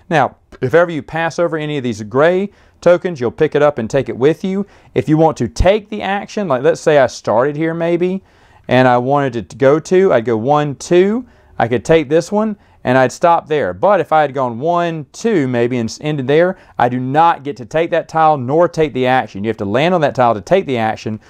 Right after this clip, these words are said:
but you still don't take the square tiles. The only ones you take off the board are these little free actions, and they can be victory points, co-,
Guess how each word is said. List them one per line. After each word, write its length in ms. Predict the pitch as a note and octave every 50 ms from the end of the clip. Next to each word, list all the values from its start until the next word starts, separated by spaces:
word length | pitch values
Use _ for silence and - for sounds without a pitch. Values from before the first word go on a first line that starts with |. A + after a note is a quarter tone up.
| _ _ _
but 100 | - A#2+
you 100 | A2 A#2
still 260 | G#2+ - - F#3+ F#3+ E3
don't 80 | C#3
take 140 | C3 C#3 B2+
the 60 | G#2+
square 300 | G#2 - - D#3+ D3+ C#3
tiles. 320 | - - A2 F2+ E2+ F2 G2
The 60 | B2
only 140 | D#3+ F3 F3
ones 160 | E3+ D3+ B2+
you 60 | B2
take 240 | G#2+ - D3+ C#3 D3
off 100 | B2 -
the 80 | -
board 440 | G2+ A2 D#3+ D#3 B2+ A2 G#2 G#2+ - _ _ _ _ _ _ -
are 140 | - A2 A2
these 200 | A#2 C3 B2+ A2
little 160 | C3 B2 A2+
free 300 | - - - E3+ E3 C#3
actions, 580 | A#2 G#2+ G#2 G2 G2+ - - G#2 G#2 G#2+ - _ _ - _ _ -
and 120 | D#3 E3 F3
they 80 | E3+
can 140 | D#3 D#3+ D#3
be 80 | D3 C3+
victory 320 | A2 B2+ C3 - C3+ A#2+
points, 320 | - A#2+ A#2+ B2 B2 A#2
co-, 400 | - - B2 A#2+ A#2+ A#2 A#2 B2